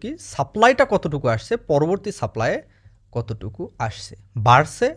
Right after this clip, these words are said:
নাকি কমছে। যদি সাপ্লাই কমে, তাহলে ডিমান্ড যদি ঠিক থাকে, এই ডিমান্ডটা প্রপারভাবে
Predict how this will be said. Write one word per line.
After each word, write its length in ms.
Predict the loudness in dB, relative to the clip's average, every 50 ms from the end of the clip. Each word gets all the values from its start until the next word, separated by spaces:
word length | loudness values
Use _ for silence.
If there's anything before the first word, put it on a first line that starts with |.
| -8 _ _ _ -8
নাকি 200 | -8 -6 -8 -10 -14 -10 -6
কমছে। 400 | -4 -2 -2 -4 -6 -8 -12 -20 -20 -20 -20 _ _ _ _ _ -20 -20 _ _ -8
যদি 420 | -2 2 4 4 4 4 2 0 -2 -2 -6 -12 _ _ -20 -20 _ _ -16 -10
সাপ্লাই 320 | -10 -8 -4 -2 -2 -2 -2 -4 -4
কমে, 280 | -4 -4 -4 -4 -8 -10 -14 -18 _ -20 _ -6
তাহলে 200 | -2 -2 0 0 2 2
ডিমান্ড 280 | 2 4 4 4 4 2 0
যদি 140 | -2 -2 -4 -4 -6
ঠিক 120 | -8 -8 -8 -8
থাকে, 200 | -8 -8 -6 -8 -10 -10 -10 -10 -6
এই 60 | -6 -4 -4
ডিমান্ডটা 320 | -4 -4 -4 -4 -6 -8 -10 -12 -10 -10
প্রপারভাবে 580 | -10 -6 -2 0 0 0 0 -2 -4 -4 -4